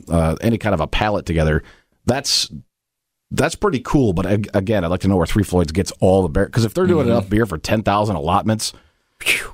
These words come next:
Speaker 1: you know, how many, how many barrels is that?
Speaker 2: I'd like to see that facility. Oh, actually, I think I have. 'Cause when we used to go in and collect it. Now that I'm looking back, I, it's been five years since I've been.
Speaker 1: Oh,
Speaker 2: And I
Speaker 1: wow.
Speaker 2: haven't been inside,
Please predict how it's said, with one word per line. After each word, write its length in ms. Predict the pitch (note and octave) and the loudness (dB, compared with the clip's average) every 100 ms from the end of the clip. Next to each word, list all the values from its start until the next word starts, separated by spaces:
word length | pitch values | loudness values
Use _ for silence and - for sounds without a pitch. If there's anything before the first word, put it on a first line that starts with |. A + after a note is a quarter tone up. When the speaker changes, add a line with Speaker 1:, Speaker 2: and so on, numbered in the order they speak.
| - | -4
Speaker 1:
you 80 | G#2+ | -4
know, 140 | E2 | -2
how 180 | - F#3+ | -2 0
many, 200 | F3 G2 - _ | 0 -2 -10 _
how 80 | - | -4
many 100 | - | 0
barrels 260 | C3 E3 F3 | 2 0 0
is 160 | G3 | -2
that? 220 | G2+ E2+ A#2+ | -2 -4 -2
Speaker 2:
I'd 100 | B2+ | 0
like 100 | C3 | 0
to 80 | G2+ | -2
see 160 | - | -2
that 160 | G#2 G2+ | 0 -2
facility. 600 | G2 - G#2+ F2 D2+ F2+ - | -4 0 0 0 -2 -4 -2
Oh, 280 | D3 F3 - | -2 -4 -6
actually, 420 | C#3+ F3 - F3+ - _ _ _ - | -8 -8 -10 -12 -14 _ _ _ -6
I 40 | |
think 140 | - - | -6 -4
I 40 | |
have. 460 | C3 D#3 C#3+ - - _ _ _ _ _ _ _ - | -6 -4 -4 -6 -16 _ _ _ _ _ _ _ -4
'Cause 180 | C#3 C3 | -2 -2
when 180 | D3+ | -4
we 100 | D3 | -4
used 240 | C#3 C#3+ - | 0 -2 -2
to 60 | |
go 100 | D#3+ | -2
in 80 | C#3 | -2
and 100 | C#3+ | -2
collect 400 | - E3 D#3+ - | -2 0 0 -2
it. 140 | - - _ _ | -8 -8 _ _
Now 140 | A#2 | -4
that 120 | C3 C#3+ | -2 -6
I'm 100 | B2 | -4
looking 300 | D3 C#3+ A#2+ | -4 -2 -2
back, 340 | C3 C3 - - | 0 0 -4 -6
I, 280 | A#2+ C#3 - - _ _ _ - | -6 -6 -12 -20 _ _ _ -4
it's 120 | D3 | -2
been 160 | G3+ | -2
five 260 | E3+ C#3+ C3 | 0 -2 0
years 160 | B2 - | -4 -4
since 200 | G2+ G2 | -2 -2
I've 120 | F2+ | 0
been. 320 | A2+ F#2+ F2 - | -2 -4 -8 -2
Speaker 1:
Oh, 260 | A2+ C#3+ G#2 | 0 0 0
Speaker 2:
And 120 | G#2 | 2
I 40 | |
Speaker 1:
wow. 40 | A2+ | 0
Speaker 2:
haven't 200 | G2 F#2 | 0 -4
been 140 | B2 A#2 | -10 -6
inside, 880 | C#3+ D3 C3 - C3 B2+ A2+ G2+ | -4 -2 -2 0 0 0 -4 -6